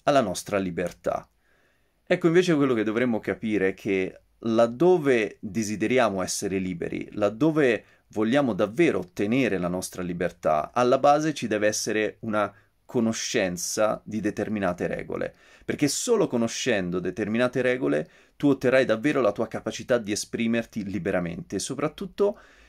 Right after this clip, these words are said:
riuscirai, attraverso la tua capacità di esprimerti, ad arrivare al tuo pubblico e soprattutto a canalizzare questo tuo,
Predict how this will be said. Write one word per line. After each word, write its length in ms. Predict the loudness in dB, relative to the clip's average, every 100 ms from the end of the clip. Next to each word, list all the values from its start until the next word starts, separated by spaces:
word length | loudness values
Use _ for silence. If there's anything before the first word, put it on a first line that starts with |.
| _
riuscirai, 840 | -2 -2 0 2 6 6 4 -4 _ -12
attraverso 520 | -6 0 0 0 -4
la 80 | -4
tua 140 | -4
capacità 440 | -4 -8 -4 -2
di 120 | 0 -2
esprimerti, 760 | -6 -4 -4 -2 -4 -6 -8 -10 -20 _ -8
ad 160 | 0
arrivare 800 | 2 2 2 4 4 4 -2 -8 _
al 180 | -6 -4
tuo 140 | -4
pubblico 720 | -6 -6 -6 -8 -6 -4 -4 -8 _ _ _ -10
e 80 |
soprattutto 480 | -4 -2 -2 0 2
a 120 | 2 2
canalizzare 1000 | -2 2 2 0 0 4 4 2 -6 -12 _
questo 380 | -8 -6 -6 -6
tuo, 520 | -2 2 2 0 -4